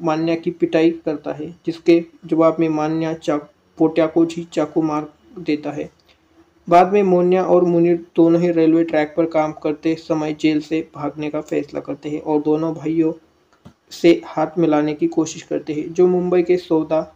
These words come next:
सौदों पर राज करते हैं। पहला भाई जुब्बीर इम्तियार, जो कि मस्त है और मान्या से प्रभावित है। हालांकि दूसरा भाई दिलावर मान्या को पूरी तरह से अस्वीकार कर देता है और उसे नापसंद करता है।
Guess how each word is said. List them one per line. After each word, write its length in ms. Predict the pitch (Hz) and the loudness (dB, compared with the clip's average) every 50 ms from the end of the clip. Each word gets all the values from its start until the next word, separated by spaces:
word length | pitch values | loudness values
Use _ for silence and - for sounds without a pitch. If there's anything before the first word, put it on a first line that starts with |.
| _ _ _ | _ _ _
सौदों 420 | - - - 160 156 156 170 175 170 | -12 -6 -4 -4 -2 0 0 0 0
पर 180 | 170 165 165 | 0 0 -2
राज 280 | 160 156 151 151 147 151 | 0 0 0 0 -2 -2
करते 260 | - 156 143 - 156 | -6 -6 -6 -6 -8
हैं। 140 | 139 160 170 - _ _ _ _ _ _ _ _ _ _ | -10 -10 -14 -18 _ _ _ _ _ _ _ _ _ _
पहला 300 | 190 185 190 196 196 196 | 4 4 4 4 2 0
भाई 220 | 185 180 180 185 185 | 0 2 4 4 2
जुब्बीर 520 | - 165 - 175 165 156 165 165 160 165 | 2 0 -2 -2 0 6 6 6 6 6
इम्तियार, 600 | 180 170 165 151 - 170 160 151 156 151 - - _ _ _ _ _ _ _ _ _ _ _ _ _ _ _ _ _ _ 180 | 2 0 -2 -2 -2 -4 -2 -2 -2 -4 -6 -12 _ _ _ _ _ _ _ _ _ _ _ _ _ _ _ _ _ _ 0
जो 160 | - 175 170 | 2 2 2
कि 140 | 170 202 202 | 2 2 4
मस्त 400 | 185 165 156 156 160 - - 165 | 4 4 4 2 -2 -6 -10 -10
है 200 | 139 151 151 151 | -6 -6 -6 -4
और 260 | - 170 170 175 170 | 0 2 4 4 4
मान्या 640 | 170 165 156 156 160 165 165 160 160 160 196 196 - - - | 4 2 2 2 0 0 0 0 0 -2 -4 -8 -14 -4 -2
से 80 | 170 | -2
प्रभावित 540 | 170 165 160 147 143 156 151 151 151 151 - | 0 0 -2 -2 -2 -2 -2 -2 -4 -4 -6
है। 260 | 165 170 - - _ _ _ _ _ _ _ | -10 -12 -12 -16 _ _ _ _ _ _ _
हालांकि 400 | - 165 165 190 196 185 214 202 | 0 2 4 4 2 2 0 2
दूसरा 340 | 175 170 170 170 180 185 175 | 4 2 2 2 2 2 2
भाई 220 | 170 170 175 175 | 2 2 2 2
दिलावर 460 | 160 156 151 147 143 143 143 147 147 - 170 | 2 2 2 2 2 0 -2 -2 -4 -6 -4
मान्या 360 | 147 147 147 156 156 156 156 | -4 -2 -2 -2 -4 -6 -4
को 280 | - 165 160 - - - _ _ _ | -2 -2 -4 -4 -6 -12 _ _ _
पूरी 160 | 175 156 156 | 2 2 2
तरह 220 | 147 - 156 151 147 | 0 0 -2 -4 -2
से 140 | - 170 | -4 -4
अस्वीकार 540 | 151 160 165 160 - - 151 151 - 151 156 | -4 -4 -4 -6 -6 -6 -6 -4 -2 -4 -4
कर 180 | 165 - 165 151 | -2 -2 -2 -2
देता 240 | 147 143 143 143 139 | -2 -4 -6 -8 -8
है 140 | 160 156 | -8 -10
और 220 | 151 - - 160 160 | -12 -8 -6 -4 -4
उसे 300 | 160 160 - 160 160 180 | -4 -4 -4 -8 -8 -8
नापसंद 500 | 165 147 143 143 - 151 143 151 151 156 | -8 -8 -8 -8 -8 -8 -8 -8 -8 -6
करता 300 | - 151 143 147 - 143 | -6 -6 -6 -4 -6 -8
है। 200 | 139 143 147 147 | -8 -8 -10 -12